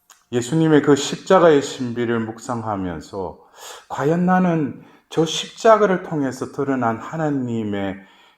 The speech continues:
그 사랑을 나는 이해하는가? 아니면 피부적으로, 일 차적으로 그냥 예수님이 우리의 죄 때문에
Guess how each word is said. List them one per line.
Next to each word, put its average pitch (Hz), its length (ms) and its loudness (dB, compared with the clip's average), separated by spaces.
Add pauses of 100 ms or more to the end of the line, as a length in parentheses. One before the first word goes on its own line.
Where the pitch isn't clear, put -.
(140)
그 156 280 -2
사랑을 131 1000 0 (180)
나는 165 580 -2
이해하는가? 147 920 -2 (680)
아니면 131 760 0 (480)
피부적으로, 127 720 2
일 185 260 0
차적으로 147 560 4
그냥 160 320 0
예수님이 143 800 2 (260)
우리의 170 480 6
죄 104 300 -6
때문에 123 840 2